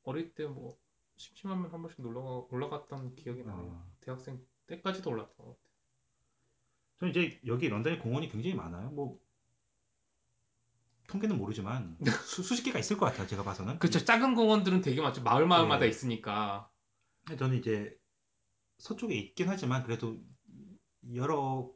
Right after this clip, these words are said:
Speaker 2: 공원을 다녀본 결과 이 서쪽에는 스프링뱅크를 제일 좋아해요. 여기가
Speaker 1: 아, 예.
Speaker 2: 규모도 그렇지만 되게 아름답게 잘 꾸며져 있고요.
Speaker 1: 네.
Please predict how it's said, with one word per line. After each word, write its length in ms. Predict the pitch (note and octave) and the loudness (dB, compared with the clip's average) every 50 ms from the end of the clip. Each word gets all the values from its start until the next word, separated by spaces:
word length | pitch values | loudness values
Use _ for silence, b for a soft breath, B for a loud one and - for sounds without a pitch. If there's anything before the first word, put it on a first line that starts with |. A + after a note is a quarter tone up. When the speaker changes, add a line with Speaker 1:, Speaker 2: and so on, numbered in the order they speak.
| _ _ _ | _ _ _
Speaker 2:
공원을 520 | - B2 B2 B2+ B2 A#2+ A#2+ A#2+ B2+ C#3 B2+ | -4 0 0 2 2 0 0 -2 -4 -6 -6
다녀본 840 | - A2 A2 B2 B2 B2+ B2 A#2 A2+ A2+ A2+ A2+ A2 - - B2 B2 | -4 -2 0 0 0 0 0 -2 -2 -2 -6 -6 -8 -12 -12 -14 -12
결과 520 | - G#2 G#2+ A2 A2 A#2+ G#2+ F#2+ F#2 F#2 F#2 | -6 -4 -4 -2 -2 -2 -2 -4 -4 -6 -8
이 160 | G2 G#2 A2 A2 | -8 -8 -8 -6
서쪽에는 680 | - - F#3+ F#3+ A3 G3+ E3+ C3+ B2+ B2 B2 A#2 A#2+ | -6 -8 -6 -4 -2 -2 0 0 0 0 -2 -2 -4
스프링뱅크를 540 | - - - A#3 G#3+ G#3 F#3 - C3+ B2 - | -10 -6 -2 -2 -2 -2 -2 -4 -4 -4 -2
제일 160 | - B2 B2 | -2 -2 -2
좋아해요. 380 | - A2 G#2+ G2+ F#2+ F2+ F2 E2+ F2 | 0 0 -2 0 -2 -4 -8 -8 -8
여기가 160 | F2+ F#2 A#2 | -2 2 4
Speaker 1:
아, 640 | A2+ A#2 B2 C3 C3+ C#3 C#3+ C#3+ C3+ A#2+ A#2 B2 - | 4 6 6 4 4 2 2 0 0 -2 -4 -6 -6
예. 120 | A#2+ A2 G2+ | -6 -4 -2
Speaker 2:
규모도 360 | - D#3+ D#3+ F#3 G#3 G3+ F3+ | 0 2 4 4 4 4 2
그렇지만 460 | C#3 A#2 - - C#3 D3 A#2+ G#2 - - _ _ _ _ _ _ _ _ _ _ _ _ _ _ _ _ _ _ _ _ | 0 0 0 0 -2 -2 -4 -4 -6 -12 _ _ _ _ _ _ _ _ _ _ _ _ _ _ _ _ _ _ _ _
되게 160 | - F3 - | -6 -4 -2
아름답게 500 | - - B2+ G3 A3 A3+ G#3+ - - B2 | 0 2 4 4 4 4 2 0 -2 -4
잘 400 | - - A#2 B2 B2 A#2+ A2+ - | -4 -2 2 2 2 2 2 0
꾸며져 280 | - G#2 G#2 G2+ A2+ | -2 -2 -2 0 -2
있고요. 400 | G#2+ F#2 - B2+ D3 - F#2+ E2 - | -2 -4 -4 -4 -4 -4 -4 -6 -8
Speaker 1:
네. 240 | C3 A2+ G#2+ G2+ - | -10 -10 -10 -10 -14